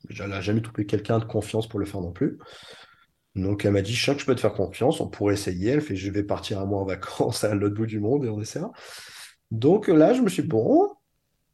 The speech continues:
ok. » J'avais aussi trouvé une autre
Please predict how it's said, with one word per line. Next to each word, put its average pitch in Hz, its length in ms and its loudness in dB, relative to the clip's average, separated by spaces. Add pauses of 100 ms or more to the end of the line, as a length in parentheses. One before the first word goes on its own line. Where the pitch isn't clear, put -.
(120)
ok. » - 280 0 (400)
J'avais 139 380 4
aussi 180 300 0
trouvé 143 240 -2
une 139 120 2
autre 175 380 0